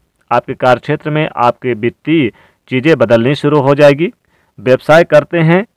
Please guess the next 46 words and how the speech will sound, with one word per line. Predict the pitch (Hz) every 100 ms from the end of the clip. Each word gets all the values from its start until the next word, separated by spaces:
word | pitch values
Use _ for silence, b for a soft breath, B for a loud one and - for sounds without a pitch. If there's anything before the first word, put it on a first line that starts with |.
| b b b -
इस | 156 -
नाम | 135 147
के | 147 135
जातक | 123 123 165 -
तो | 165 165 170 175 _ _ -
अगर | 139 147
साझेदारी | 135 127 123 123 127 175
में | 160
काम | 123 120
करते | - 123 170
हैं | 160
तो | - 127
जिन | 120 165
लोगों | 135 131 160
का | 156 156
पहला | 127 117 147
अक्षर | 143 - 147 -
एस | 127 -
है | 156 226 - _ b b b
तो | 123
बहुत | 123 160
ही | 165
अधिक | - 127 160
संभावनाएं | - 123 113 107 117 131 151
हैं | 160
कि | - 127 98 _ _ _ -
आपकी | 123 - 147
थोड़ी | - 139 170
संघर्ष | - 127 117 143 -
में | 123 123
ज़्यादा | 110 120 143 143
लाभ | 110 110
की | -
प्राप्ति | 139 113 107 135
हो | 107 104
सकती | 101 - 113
है, |
यानी | 110 147
थोड़े | - 139 180
से | 190 160
संघर्ष | 135 117 113
करेंगे | 107 110 123 170 220 _ b b b _
तो | 190
ज़बरदस्त | 123 135 127 127 180 -
लाभ | 117 107
होगा। | 101 104 107